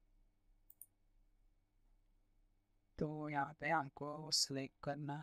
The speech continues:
है instance, जो हमारे instances जो है क्या क्या चेंजेस किया, सिर्फ नाम किया, फिर बाद में आएंगे नीचे, यहाँ पे कुछ changes नहीं करना है। यहाँ पे भी कुछ इंडेक्स डॉट एच टी एम एल अभी के लिए हम एच टी एम एल में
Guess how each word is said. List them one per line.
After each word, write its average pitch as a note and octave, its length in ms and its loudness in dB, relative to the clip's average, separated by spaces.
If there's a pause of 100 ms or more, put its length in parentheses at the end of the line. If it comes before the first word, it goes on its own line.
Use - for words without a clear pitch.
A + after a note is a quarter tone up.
है D#3+ 200 -4
instance, F3 600 4
जो D#3+ 100 -2
हमारे D#3 480 -4
instances E3 680 0
जो E3+ 120 2
है F#3 180 0 (680)
क्या F3+ 100 8
क्या F3 120 4
चेंजेस D#3 320 -2
किया, F3+ 240 2 (120)
सिर्फ E3 260 -4
नाम D#3 240 6
किया, E3 280 0 (1400)
फिर D#3 140 6
बाद C3+ 220 6
में D3+ 220 -2 (680)
आएंगे C#3+ 420 8
नीचे, D3 240 -2
यहाँ D#3+ 120 -4
पे D#3+ 100 0
कुछ D#3+ 200 -4
changes C#3+ 320 0
नहीं C#3 120 -2
करना C#3+ 260 -6
है। A3 120 0 (1600)
यहाँ E3 140 -4
पे C#3+ 100 -2
भी C#3+ 80 0
कुछ - 240 -6 (320)
इंडेक्स D#3+ 260 2
डॉट D#3 160 2
एच - 200 2
टी E3 60 -2
एम D#3+ 80 4
एल D#3 60 10
अभी D#3 180 6
के D#3 120 0
लिए D3+ 100 0
हम E3 220 -2 (140)
एच D#3 200 8
टी D#3 60 2
एम D3 160 2
एल D#3 100 -2
में D#3+ 380 -2